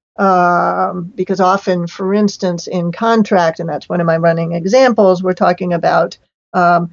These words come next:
special remedies. You've got a choice between damages and specific performance, and they may be governed by some slightly different rules. So we're talking about remedies, we're talking about the specifically equitable remedy.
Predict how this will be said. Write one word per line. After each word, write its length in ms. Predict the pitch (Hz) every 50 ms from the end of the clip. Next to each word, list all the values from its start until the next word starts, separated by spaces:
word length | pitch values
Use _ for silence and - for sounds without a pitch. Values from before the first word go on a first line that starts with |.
| - _ _
special 400 | - - - 262 277 269 - 240
remedies. 400 | 220 226 214 202 196 175 165 170
You've 80 | 190 180
got 140 | - 180 180
a 40 | 175
choice 440 | 170 - - 233 220 214 208 202 -
between 340 | - 196 - - 208 208 190
damages 480 | 190 190 185 185 185 170 180 175 160
and 140 | 185 170 165
specific 500 | - - 175 - 196 - - 170 - _
performance, 920 | - 175 - - 240 247 247 240 226 220 220 214 196 180 - - - - - _ _ _ _ _ _ _ _
and 580 | 196 185 180 175 170 165 170 170 170 165 170
they 220 | 170 185 175 175 180
may 260 | 175 170 175 175 175
be 140 | 170 180 160
governed 300 | 185 170 165 175 170 160
by 100 | 170 165
some 160 | - - 175
slightly 340 | - - 180 160 - 185 165
different 300 | - 165 - 185 - 180
rules. 300 | 175 180 156 143 - -
So 120 | - 165
we're 100 | 165 170 165
talking 380 | - 202 196 196 - 196 185
about 320 | 180 160 165 156 139 - 180 185
remedies, 580 | 208 240 254 262 269 254 254 247 240 240 214
we're 100 | 208 196 202
talking 340 | 208 175 180 - 196 180 175
about 420 | 165 165 165 160 160 - - -
the 300 | - 170 160 160 160 170
specifically 720 | - - - 202 202 - 202 - 220 202 202 196 190 -
equitable 600 | - 277 339 339 - - 254 208 185 165 170 160 156 156
remedy. 520 | 165 160 151 147 90 - - - - -